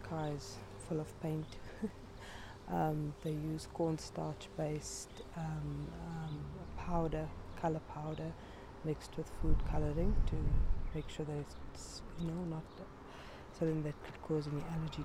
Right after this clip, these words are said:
issues. But, um, the issue with the powder is that it's stuck to your clothes and then it sticks to wherever you sit. So when I got up from the chair after the color run, um, from my dad's, uh, couch,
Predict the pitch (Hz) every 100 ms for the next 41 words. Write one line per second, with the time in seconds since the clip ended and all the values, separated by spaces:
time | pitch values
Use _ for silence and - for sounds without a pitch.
0 | 165 - 262 285 - - - - - -
1 | - - - 165 156 - 151 147 143 139
2 | 151 - 160 147 - 170 170 160 151 139
3 | - 143 139 - - 156 - - 151 139
4 | - 196 208 208 196 170 147 143 - -
5 | 151 - - 147 143 143 147 143 143 143
6 | - - - - - - - - 170 160
7 | 156 156 156 156 - - 156 151 147 -
8 | - 160 156 143 165 - 165 156 - 151
9 | 151 151 147 147 147 160 156 156 156 156
10 | 147 151 151 151 - - - 165 156 -
11 | - 156 151 -